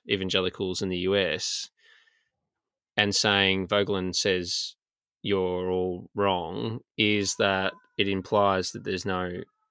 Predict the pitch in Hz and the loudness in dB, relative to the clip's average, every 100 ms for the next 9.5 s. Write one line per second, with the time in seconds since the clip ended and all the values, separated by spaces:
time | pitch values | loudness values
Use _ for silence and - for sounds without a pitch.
0 | _ - 101 98 98 98 101 95 - 107 | _ -2 0 2 -2 -4 -4 -4 -2 -2
1 | - - 143 160 135 123 - 120 120 - | -2 2 2 4 0 0 2 4 4 0
2 | - - 123 120 82 120 - _ - - | -12 -2 2 2 2 -4 -6 _ -10 2
3 | 123 113 110 107 98 - - - 123 123 | 6 8 8 8 4 0 -10 -2 2 4
4 | 101 101 - - - 98 98 - - 95 | 4 0 -2 -6 -6 -6 -6 -8 -6 -4
5 | 92 - - - - - - 104 - 113 | -4 -6 -8 -8 -8 -10 -8 -8 -8 -6
6 | - - - 110 107 104 98 - - 98 | -6 -6 -8 -8 -4 -4 -6 -10 -10 -10
7 | 90 95 98 95 - _ - - - - | -6 -6 -6 -14 -20 _ -20 -20 -20 -20
8 | - - - - 196 330 - - 185 233 | -12 -10 -8 0 2 2 2 4 4 6
9 | - 196 147 123 | 6 6 6 4